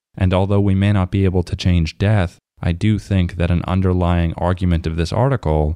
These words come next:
is that we could be a bit more respectful of one's experience in dreaming, because at the end of the day, it may not be your reality in hearing about someone else's dream, but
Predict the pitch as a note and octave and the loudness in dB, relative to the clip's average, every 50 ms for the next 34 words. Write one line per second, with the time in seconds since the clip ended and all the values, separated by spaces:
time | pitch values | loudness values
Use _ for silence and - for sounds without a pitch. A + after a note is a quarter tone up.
0 | - _ _ - G2 F2+ F2 G2 F#2 - G2 G2 F#2 - F2+ F2 F#2 - A#2 B2+ | -6 _ _ -4 -4 -2 0 -2 -2 -2 -2 -4 -2 -2 -4 -4 -2 -2 0 2
1 | B2+ A2+ E2+ F2 F2 - - F2+ F2 E2+ E2+ D#2+ E2 E2 - - - - C3+ C#3+ | 2 0 0 0 -4 -4 -2 -2 0 0 2 0 0 -2 -4 -4 -4 -2 -4 -4
2 | - - - - E2 D#2 D2+ D2+ D#2 E2+ - - - F2+ F2+ F2 E2+ E2 E2 E2 | -4 -8 -6 -2 -2 0 0 -2 -4 -6 -10 -8 -4 -2 -2 -2 -2 -2 -4 -6
3 | E2 _ _ - - F#2+ F#2+ G2 G2+ F#2+ G2 F#2 - - - - G2 F#2+ F#2 F2+ | -10 _ _ -6 -2 0 2 2 2 2 0 -4 -4 -6 -10 -4 -2 2 2 4
4 | F#2 F2+ E2+ E2 - E2+ E2+ E2 D#2+ E2 E2+ F#2 A#2 B2 F#2+ D#2+ - - - - | 4 2 2 0 0 0 0 0 0 0 0 2 2 2 2 0 -2 -6 -8 -10
5 | G#2 - - F2+ - - G2 F#2+ F#2 F2 F2 F#2 - _ - - G#2+ - G#2+ G#2+ | -8 -6 -8 -6 -2 0 0 0 0 0 -2 -6 -12 _ -6 -6 -6 -4 -2 -2
6 | A2+ B2+ C#3+ B2+ G2 F#2 E2+ D#2+ F2 F2+ G2 G2+ F#2+ F2+ E2+ - - F#2 F#2 F#2 | 0 0 0 0 -2 -4 -4 -2 0 0 2 2 2 0 -2 -2 -2 0 0 2
7 | F#2 F#2 F2 E2+ E2 - F#2 F#2 F2 F2 E2+ E2 D#2+ D#2+ - _ - - F2 F2 | 2 2 0 0 -2 -2 -2 0 2 2 2 2 0 -2 -4 _ -4 -2 0 2
8 | F2+ F#2+ G#2+ A2 G2+ F#2+ F2 E2 D#2 D#2 D#2 D#2 D#2 D#2 D#2 E2 D#2+ E2+ F2+ F2+ | 2 4 2 2 2 0 0 -2 -2 -4 -4 -4 -4 -4 -4 -4 -4 -2 -4 -4
9 | - _ - - F#2 F2 E2 - F2+ F2+ F2+ F2+ F2 E2 E2+ E2+ - - - F2+ | -4 _ -6 -2 0 0 0 2 2 2 2 2 2 0 -2 -2 -4 -4 -2 0
10 | F2+ F2 E2+ F2 E2 E2 - E2 D#2+ - - - E2+ F2 F#2+ G#2 G2+ F#2 E2+ D#2 | 2 2 2 2 0 0 -2 -4 -6 -6 -6 -4 -2 0 2 2 2 2 0 0
11 | D2+ D2+ D#2+ D#2+ D#2 D#2 - | -2 -2 -2 -2 -2 -2 -4